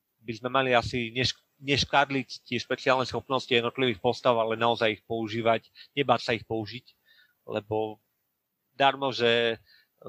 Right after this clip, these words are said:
ma-, ste si ušetrili svoju špeciálnu schopnosť, keď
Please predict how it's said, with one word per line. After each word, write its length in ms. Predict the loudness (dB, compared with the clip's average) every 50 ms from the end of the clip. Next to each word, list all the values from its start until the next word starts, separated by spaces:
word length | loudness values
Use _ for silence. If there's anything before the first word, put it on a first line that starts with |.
| -10
ma-, 240 | -4 -4 -2 -2 -4
ste 240 | -6 -12 -8 -4 -4
si 160 | -4 -2 -2
ušetrili 720 | -4 -4 -4 -6 -4 -4 -2 0 0 0 0 0 0 -2
svoju 420 | -4 -6 -8 -8 -4 -2 0 0 0
špeciálnu 480 | -2 -4 -6 -4 0 0 0 0 0
schopnosť, 380 | -4 -4 -4 -4 -2 -4 -6 -4
keď 160 | -4 -8 -8